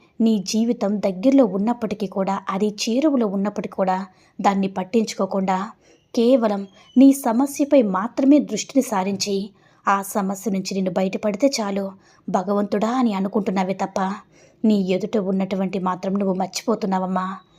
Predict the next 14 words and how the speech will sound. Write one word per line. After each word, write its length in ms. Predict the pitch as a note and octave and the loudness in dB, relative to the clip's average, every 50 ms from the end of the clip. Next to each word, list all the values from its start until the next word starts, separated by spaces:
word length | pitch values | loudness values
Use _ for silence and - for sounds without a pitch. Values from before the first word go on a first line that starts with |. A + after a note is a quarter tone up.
| _ _ _ _ _ _ - | _ _ _ _ _ _ 0
అసలు 260 | D#4 D#4 - F4+ E4+ | 0 2 4 4 6
నువ్వు 180 | E4 D4 G3+ A3+ | 6 6 6 4
ఏం 200 | G3 F#3+ A3+ D4 | 2 2 2 2
చేయాలనుకుంటున్నావు? 1000 | D4+ - D#4+ D#4 C#4+ C4+ B3 - B3 A3+ - A3+ A3 G#3+ G#3 G3+ G#3+ G#3+ G#3+ G#3 - _ _ _ _ _ _ - | 0 2 0 2 2 0 0 0 -2 -2 0 0 0 0 0 0 -2 -4 -4 -6 -12 _ _ _ _ _ _ 0
ఒక 180 | A3 G#3+ G#3+ C4 | 0 2 4 2
మంచి 380 | A3 G#3 G3+ G3+ A#3 B3+ - D#4+ | 2 2 2 0 -2 -2 -2 -2
పనిని 260 | - C4 A#3+ B3+ D4 | 0 2 4 4 4
ప్రారంభించావా? 920 | D4 - G3 F3+ F#3 G#3+ A3 G#3+ G3 G3+ - G#3 F#3+ F#3+ F#3+ F#3+ G#3+ B3 - _ _ _ _ - - - - - | 2 0 -2 -2 -2 -2 -2 -2 -2 -2 -4 -2 0 0 0 0 -2 -6 -12 _ _ _ _ -20 -20 -4 0 2
ఒక 160 | C#4 C#4+ - | 4 4 6
ఏది 380 | D#4+ B3 G#3 G#3 B3+ D#4+ E4+ F4+ | 4 4 2 2 2 2 2 0
కూడా 240 | F4+ - D#4 D4+ | 0 2 2 2
దానిపైన 440 | D4+ D4 C4 A3+ A3+ A3 - A3+ G#3+ | 2 2 0 0 -2 -2 -2 -2 -2
దృష్టి 340 | G3+ F3 G#3 G3 - - D4 | -2 -4 -6 -6 -4 -4 -4
సారించకుండా 840 | C#4 B3 G#3+ G3+ G3+ G3+ G3 A3 - - G3+ F#3+ F#3+ F#3+ G3 A3 | -2 -2 -2 -2 -2 -4 -4 -6 -4 -4 -2 0 0 0 -2 -4